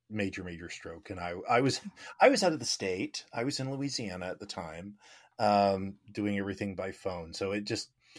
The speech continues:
yeah, that one was a, that was a, definitely a gut punch.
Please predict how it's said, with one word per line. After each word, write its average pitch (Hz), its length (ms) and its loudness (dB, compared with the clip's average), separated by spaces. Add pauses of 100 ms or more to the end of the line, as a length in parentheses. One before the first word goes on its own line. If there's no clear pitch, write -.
(340)
yeah, 185 400 8 (200)
that 147 200 6
one 143 180 0
was 131 240 0
a, 107 180 2 (960)
that 175 120 8
was 170 120 6
a, 175 60 4
definitely 135 560 2
a 110 60 2
gut 104 220 0
punch. - 480 -6